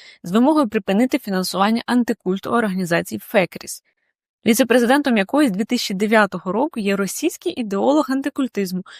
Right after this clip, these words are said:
Олександр Дворкін. Ця структура вже давно діє в інтересах Кремля, пов'язана з російським рацирс та виступає проти західних цінностей і демократії,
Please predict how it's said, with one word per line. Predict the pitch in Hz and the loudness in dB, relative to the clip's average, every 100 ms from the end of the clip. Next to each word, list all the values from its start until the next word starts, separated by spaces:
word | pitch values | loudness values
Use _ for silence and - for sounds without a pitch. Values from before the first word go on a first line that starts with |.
| - - | -14 -2
Олександр | 190 180 - 269 311 247 | 0 0 2 2 2 0
Дворкін. | 180 180 - - 190 - _ _ _ - | -2 -4 -6 -14 -20 -20 _ _ _ 0
Ця | 233 | 2
структура | - 311 339 330 | 2 0 2 2
вже | 220 240 | 2 2
давно | 277 262 254 | 2 4 2
діє | 196 190 190 | 2 0 -2
в | |
інтересах | 180 180 226 254 214 | -2 0 0 0 -6
Кремля, | - 247 233 175 180 - - | -2 0 2 0 -4 -6 -4
пов'язана | 208 247 277 233 | 0 0 0 -2
з | 208 | -2
російським | 208 - 247 - 185 | -2 -4 -6 -4 -4
рацирс | 220 - 180 190 - _ - - _ | -4 -4 -4 -4 -8 _ -20 -20 _
та | 196 | -2
виступає | 220 - 262 254 | -2 0 2 2
проти | - 220 262 240 | 2 2 2 0
західних | 190 214 220 196 180 | 2 0 0 -6 -6
цінностей | - 202 208 - | -4 -4 -2 -4
і | 175 | -6
демократії, | 175 175 175 170 - - | -6 -8 -8 -8 -10 -14